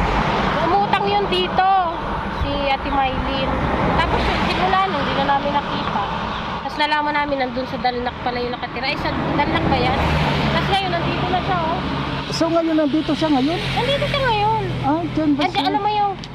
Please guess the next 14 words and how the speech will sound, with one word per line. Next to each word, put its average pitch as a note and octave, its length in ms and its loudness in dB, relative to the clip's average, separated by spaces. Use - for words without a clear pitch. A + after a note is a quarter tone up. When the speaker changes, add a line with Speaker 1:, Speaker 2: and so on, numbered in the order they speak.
Speaker 1:
sa D4+ 120 -6
may E4+ 140 -2
kay E4 160 -6
Di C#4+ 100 -8
Castro, D4+ 640 -4
alam C4 160 -4
mo C4+ 80 -4
yun C4 160 -4
dyan. C4 320 -2
Speaker 2:
Ay, C4+ 160 0
Speaker 1:
Yung C4 120 -2
may A3+ 120 -2
Speaker 2:
wag - 60 -8
na, B3 60 0